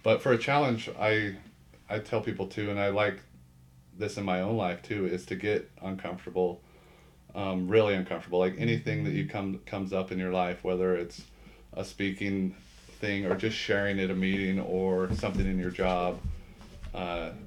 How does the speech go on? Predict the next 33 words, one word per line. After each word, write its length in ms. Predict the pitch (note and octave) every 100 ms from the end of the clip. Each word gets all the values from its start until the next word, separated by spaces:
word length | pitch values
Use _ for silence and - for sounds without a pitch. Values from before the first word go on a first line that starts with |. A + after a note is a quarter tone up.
| - -
if 160 | F#2+
it 140 | A2+ A2+
make, 220 | A2+ F#2+
if 180 | G2 G#2+
you're 240 | C3 B2
questioning 760 | A2+ - A2 G#2+ - G2 F#2+ F#2+
it 40 |
and 80 | F2
it's 120 | F#2
making 360 | F#2+ F#2+ F#2+ F#2+
you 220 | F#2 F2+ E2+
nervous, 720 | G2+ G2 F#2 F#2+ F#2+ - - - -
um, 520 | F#2+ F2+ F2 E2+ E2+ - - - - - - - -
do 200 | A2 G2
it. 120 | - - - - - G2+
And 180 | G2 F#2+
then 240 | F#2+ F#2
I 120 | F#2+ F#2+
promise 800 | - - A2+ A2 F#2+ D#2+ - - -
by 160 | G2 F#2
the 40 |
time 300 | F2+ G2 G2 F#2
that 80 | F2
you're 160 | F#2
done, 480 | F2 G2 F#2 E2+ E2+ - - - - - - - -
you're 140 | F#2+ F#2
gonna 140 | F2+
be 80 | F2
glad 280 | F#2 F2+ E2+
that 100 | D#2
you 100 | E2+
did 180 | D#2+ D#2+
it. 200 | E2